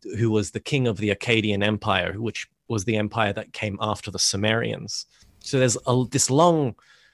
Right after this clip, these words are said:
tradition, you know, traditions from ancient Chaldea, which is, you know, a, a country where, around where Babylon is. Chaldea is famous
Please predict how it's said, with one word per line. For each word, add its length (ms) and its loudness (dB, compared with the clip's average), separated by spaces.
tradition, 560 -4
you 100 -2
know, 40 0
traditions 480 0
from 160 -4
ancient 400 0
Chaldea, 800 0
which 220 -10
is, 160 -8
you 60 -4
know, 120 -2
a, 100 -4
a 120 -10
country 520 -4
where, 340 -4
around 400 0
where 120 -2
Babylon 540 2
is. 340 -6
Chaldea 360 2
is 140 0
famous 460 -4